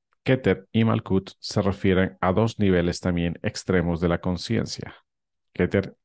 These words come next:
lo más elevado, y Malkut, su manifestación. El modelo de la Sefirot es concéntrico porque cada Sefira está contenida dentro de la siguiente, como las capas de una cebolla. Sin embargo, también es longitudinal en el sentido de que existen conexiones lineales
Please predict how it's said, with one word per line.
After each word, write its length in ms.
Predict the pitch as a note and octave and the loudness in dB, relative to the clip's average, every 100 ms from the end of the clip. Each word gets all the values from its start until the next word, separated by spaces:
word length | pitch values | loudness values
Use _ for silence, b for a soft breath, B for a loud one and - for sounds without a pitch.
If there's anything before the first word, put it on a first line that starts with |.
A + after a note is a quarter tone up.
| _ | _
lo 80 | - | -4
más 240 | C#2 - G#2+ | -2 0 2
elevado, 580 | G#2 F#2+ F2 F2+ - - | 2 2 2 0 -2 -4
y 80 | B2+ | -2
Malkut, 460 | A2+ G#2+ - F#2+ - | -2 -2 -6 -8 -8
su 240 | - G#2+ | -4 0
manifestación. 840 | F#2+ F2+ E2+ F2+ - F#2 - - - _ _ b b b b b b b _ - | 2 2 2 -2 -2 -4 -4 -6 -10 _ _ b b b b b b b _ -4
El 60 | F#2 | 0
modelo 340 | D#2+ F#2 B2+ | 2 4 4
de 80 | G#2+ | 4
la 80 | G2 | 2
Sefirot 540 | - G#2+ - G2 F#2+ - - | 2 0 2 0 -2 -6 -6
es 160 | G2 - | -6 -2
concéntrico 760 | G#2 F#2+ A2+ F#2 G2 - F#2+ | -2 0 0 0 -2 -4 -2
porque 320 | G2 - D#2+ | -2 -2 -4
cada 240 | - G2 G2 | 0 -2 -2
Sefira 640 | - F#2+ - F#2 F2+ - - | -2 -2 0 0 0 -4 -8
está 320 | - - A#2 | -8 -4 -4
contenida 680 | - A2 G2 F#2 F2 E2+ F2 | -2 -2 0 0 2 2 2
dentro 360 | F2+ F2 F#2 F2 | 2 0 -2 -2
de 120 | F2 | 0
la 100 | D#2+ | -2
siguiente, 640 | - F#2+ E2 D2 - D#2+ _ _ - | -4 -2 -2 -4 -6 -10 _ _ -6
como 260 | B2+ B2 | -4 0
las 180 | F#2+ - | 0 -2
capas 340 | - - D#2 D2+ | -4 0 -2 0
de 80 | |
una 160 | D2+ D2 | -2 -2
cebolla. 540 | - F2 - - - _ b b b b _ | -2 -2 -2 -6 -12 _ b b b b _
Sin 240 | - - D#2+ | -10 -4 0
embargo, 380 | D2+ F2 F#2+ F#2+ | 0 0 0 0
también 460 | F2+ E2 E2+ E2+ | 0 2 2 2
es 240 | F2 - E2+ | 0 -2 -2
longitudinal 840 | G2 F#2+ A#2 A#2 A2 G2+ F#2+ F#2 | -2 -2 -2 0 2 2 0 -2
en 160 | - A#2+ | -4 -4
el 60 | B2 | -4
sentido 500 | B2 G#2 F#2 F#2 F2+ | -2 -4 -2 -2 0
de 140 | F2 | -2
que 100 | F2+ | -4
existen 540 | - - - - F#2+ | -6 -8 -6 -2 -2
conexiones 640 | F#2 A2+ A#2+ - F#2 F#2 F#2 | 0 0 0 -2 0 0 2
lineales 580 | G2+ F#2+ F2 E2+ - | 2 2 2 0 -4